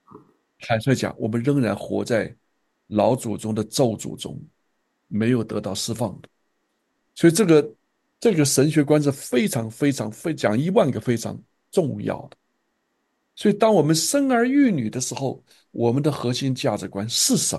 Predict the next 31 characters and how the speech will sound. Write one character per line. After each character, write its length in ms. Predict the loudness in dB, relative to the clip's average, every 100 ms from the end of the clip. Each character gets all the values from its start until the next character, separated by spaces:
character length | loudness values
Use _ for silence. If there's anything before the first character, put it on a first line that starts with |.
| -8
么？ 140 | -18 _ _ _ _ _ _ _ _ _ _ _ _ _ _ _ 0
这 140 | 0
是 100 | 2
我 120 | 0
们 100 | 2
每 180 | 2 0
个 140 | -2
人 100 | 0
要 140 | 2 0
面 420 | 0 0 0 -2
对 200 | -6 -6
的 80 | -6
问-， 160 | -6 -6 -8 -12 _ -4
问 220 | -4 -4
题 340 | -10 -14 -16 -20 _ _ _ _ _ _ _ _ _
呀。 260 | -12 -12 -14 _ _ _ _ _
今 200 | -4 0
天 160 | 2 4
就 100 | 2
讲 240 | 2 -2
这 100 | -4
十 220 | -4 -2
六 400 | 2 4 4 0
节 260 | -4 -6 -8
吧， 220 | -8 -18 _ _ _ _ _ _ _ -2
就 120 | 0
是 120 | 2
讲 360 | 0 0 0 -6 -14 _ _ _ _
德 340 | 0 4 4 2
字， 320 | -2 -8 -10 _ _ _ _ _ _ _ _ _ _ _ _
德 460 | -4 0 2 0